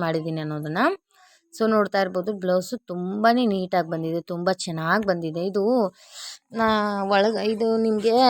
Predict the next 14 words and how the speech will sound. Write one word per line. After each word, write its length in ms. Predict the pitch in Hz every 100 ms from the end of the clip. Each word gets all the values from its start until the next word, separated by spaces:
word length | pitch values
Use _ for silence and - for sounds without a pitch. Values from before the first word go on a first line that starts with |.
| 208 180 180 _ _ _ _ _ _ - -
ಮೊಬೈಲ್ 260 | 233 208 240 247
ಕ್ಯಾಮ್ರಾದಲ್ಲಿ 480 | 220 202 202 202 226
ಯಾವ 140 | 180 185 202
ಥರ 120 | 214 208 185
ಕಾಣಿಸ್ತಿದೆ 480 | 180 190 - 180 180
ಅಂತ 140 | 170 185 175
ಗೊತ್ತಾಗ್ತಿಲ್ಲ, 560 | 175 180 170 - 165 165 247 415 _ _ _ _ _ _ 190
but 120 | 208 -
ಬ್ಲೌಸ್ 380 | 208 196 214 233 220
ಮಾತ್ರ 220 | 190 196 214 196
ತುಂಬಾ 320 | 190 196 214 226 254
ನೀಟಾಗಿ 420 | 190 202 214 202 175
ಬಂದಿದೆ, 400 | 175 170 165 185 254 349 - - 320 311 285 - _ _ _ _ _ -
ತುಂಬಾ 240 | 208 220